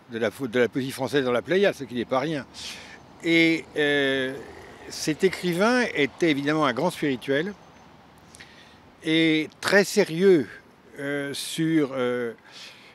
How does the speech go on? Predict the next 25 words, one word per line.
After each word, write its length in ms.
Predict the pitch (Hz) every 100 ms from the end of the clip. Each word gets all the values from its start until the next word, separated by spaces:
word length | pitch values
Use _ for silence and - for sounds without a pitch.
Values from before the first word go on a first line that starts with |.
| - _ _ _ -
les 300 | 123 123 147
exigences 720 | 135 143 151 143 180 165 - -
de 60 |
la 100 | 135
vie 120 | 135
chrétienne. 580 | 131 131 104 120 101 95 90 - - - - -
Il 100 | 143
était 220 | 165 233 226
pour 160 | 190
beaucoup, 680 | 160 175 - - 220 226 175
euh, 420 | 143 135 131 127 113 123 120
non 100 | 147
seulement 260 | 160 180 185
un 100 | 156
ami, 260 | 151 185 208
mais 100 | 165
je 80 | 151
dirais 240 | 165 180
un 80 | 160
exemple, 580 | 147 113 131 120 - 107
parce 200 | 131 -
que 160 | 170 160 - - - - - _ _ _ _ _ _ _ _ _ _ _ _ _
il 180 | 170 170
était 580 | 160 - 185 180 135 - -
absolument 1120 | 165 - - - 214 202 196 196 170 143